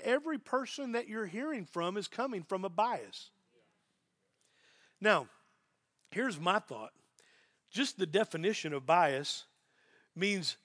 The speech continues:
a prejudice in favor or against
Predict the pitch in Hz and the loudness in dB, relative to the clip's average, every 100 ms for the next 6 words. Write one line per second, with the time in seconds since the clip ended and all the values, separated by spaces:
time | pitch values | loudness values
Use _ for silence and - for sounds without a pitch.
0 | _ _ - - 190 202 202 226 262 - | _ _ -8 0 4 4 4 -2 -4 -4
1 | 247 - 196 175 139 147 180 - _ _ | -6 4 6 6 6 2 0 -6 _ _
2 | _ _ _ _ _ _ _ _ _ _ | _ _ _ _ _ _ _ _ _ _
3 | _ - _ - 214 214 175 156 247 156 | _ -20 _ 10 12 12 8 4 4 4
4 | 180 - - - | 0 -2 -4 -10